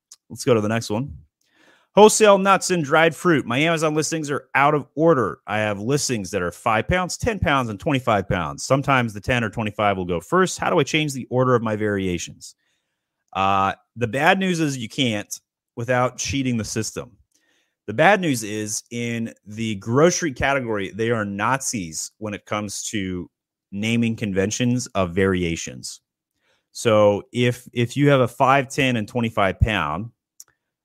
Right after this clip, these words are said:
uh, and you're out of stock, it's go-, it's still gonna, it's, it's still gonna default to whatever naming convention or alphabet numeric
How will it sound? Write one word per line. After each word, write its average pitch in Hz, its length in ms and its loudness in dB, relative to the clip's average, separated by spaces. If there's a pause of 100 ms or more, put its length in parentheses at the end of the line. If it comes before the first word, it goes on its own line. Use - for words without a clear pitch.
uh, 87 400 0
and 101 140 -4
you're 98 160 -4
out 120 180 4
of 113 80 0
stock, 87 640 0 (600)
it's 113 160 -4
go-, 135 100 2
it's 123 180 -2
still 170 180 4
gonna, 147 260 4
it's, - 380 -6
it's 127 180 0
still 175 200 4
gonna 160 140 4
default 117 720 4 (440)
to - 80 -4
whatever 131 380 2
naming 123 500 -2
convention 113 480 -4
or 95 140 -2
alphabet 95 640 -2 (200)
numeric 101 640 -4